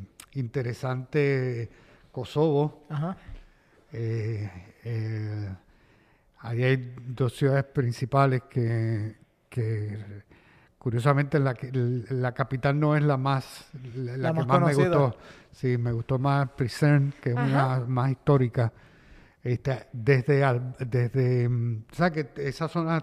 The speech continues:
Speaker 1: tiene todavía, aunque está, está Naciones Unidas ahí,
Speaker 3: Sí.
Speaker 1: eh, tropas por, para evitar, ¿verdad? el, el
Speaker 2: Conflicto.
Speaker 1: conflicto que, con, especialmente con Serbia.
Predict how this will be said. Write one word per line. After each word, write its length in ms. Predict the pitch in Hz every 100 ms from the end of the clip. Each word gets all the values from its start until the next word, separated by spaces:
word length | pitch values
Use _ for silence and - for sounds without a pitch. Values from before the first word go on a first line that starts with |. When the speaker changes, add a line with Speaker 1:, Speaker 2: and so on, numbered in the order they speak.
| -
Speaker 1:
tiene 200 | 143 147
todavía, 460 | 156 143 143 151
aunque 220 | 151 127 131
está, 480 | - 131 143 139
está 240 | 143 - 131
Naciones 360 | 143 - 139
Unidas 440 | 135 139 139 135 139
ahí, 280 | 131 139 127 - -
Speaker 3:
Sí. 300 | 220 202 170 -
Speaker 1:
eh, 160 | 123 120
tropas 460 | - 135 127 143 127
por, 260 | - 113
para 400 | - 117 113 120
evitar, 420 | 113 110 127 120 135
¿verdad? 400 | 127 120 120 143
el, 280 | 139 120 110
el 60 | 110
Speaker 2:
Conflicto. 400 | 160 131 175 131
Speaker 1:
conflicto 420 | 131 123 143 131
que, 460 | - 131 117 104 101 - - - - _
con, 280 | - 120 117
especialmente 600 | 117 127 131 123 131 143
con 960 | 127 135 123 123 113 110 101 98 95 104
Serbia. 540 | - 143 147 127 110